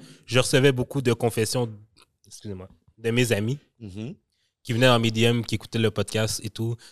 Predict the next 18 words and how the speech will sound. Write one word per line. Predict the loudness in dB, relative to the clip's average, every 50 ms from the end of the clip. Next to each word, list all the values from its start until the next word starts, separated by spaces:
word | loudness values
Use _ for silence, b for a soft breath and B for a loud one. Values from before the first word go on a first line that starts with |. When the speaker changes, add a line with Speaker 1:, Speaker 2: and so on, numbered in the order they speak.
| b b
Speaker 1:
Donc | -6 -4
comme, | -4 -4 -2
ah, | -4 -4 -4
yo, | -4 -4 -6 -6
il | -6
s'est | -6 -6 -6
passé | -6 -6 -6 -6 -8
tel, | -6 -4 -4 -4 -4 -4
euh, | -6 -6 -8
truc, | -8 -6 -6 -6 -6 -6 -6 -4
euh, | -4 -2 -2 -2 -2 -4 -4 b b b b b b
il | -10
s'est | -6 -2
passé | -2 -2 -2 -2
tel | -4 -4 -4 -4 -2
truc | -2 -2 -2 -2 -4
et | -6
tout. | -10 -6 -6 -4 -4 -6